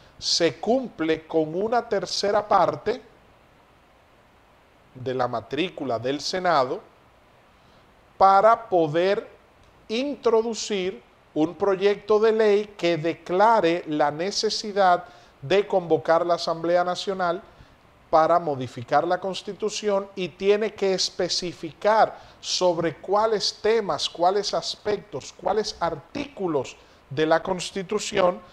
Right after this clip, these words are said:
serían modificados. Entonces, si hacemos el mismo ejercicio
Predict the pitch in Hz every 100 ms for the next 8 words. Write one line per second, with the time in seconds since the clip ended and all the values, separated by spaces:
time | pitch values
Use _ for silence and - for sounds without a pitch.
0 | - - - 170 156 170 170 156 143 131
1 | _ _ _ _ - _ _ - 175 156
2 | 165 147 - 143 127 104 - - - -
3 | _ - - - - _ 185 202 302 277
4 | - 190 - - - - _ _ - -
5 | 190 185 175 - 226 294 277 196 175 175
6 | 233 247 - 220 190 156 - - 226 -
7 | 143 123